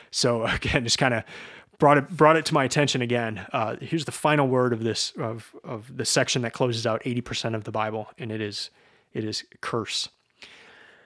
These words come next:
First Corinthians, uh, now we're in the New Testament. It says, "If anyone does not love the Lord, a curse be on him." Uh, another part, "If someone preaching a different gospel, a curse be on him." So just,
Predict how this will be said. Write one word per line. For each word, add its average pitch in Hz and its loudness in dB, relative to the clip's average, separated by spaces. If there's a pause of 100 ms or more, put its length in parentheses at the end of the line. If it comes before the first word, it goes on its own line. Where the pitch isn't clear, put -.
(180)
First 180 4
Corinthians, 160 4
uh, 120 0
now 139 4
we're 143 6
in 139 4
the 127 4
New 139 6
Testament. 110 -2 (260)
It - -10
says, 123 2
"If 127 0
anyone 185 8
does 131 2
not 147 4
love 139 4
the 123 -4
Lord, 120 2
a 110 0
curse 131 0
be 113 -4
on 104 -8
him." 110 -12 (720)
Uh, 113 -6
another 123 -2
part, 131 4
"If 123 -2
someone 165 6
preaching 175 4
a 135 4
different 139 2
gospel, 123 2
a - -16
curse - -4 (160)
be 120 -4
on 113 -4
him." 127 -12
So 135 4
just, 170 4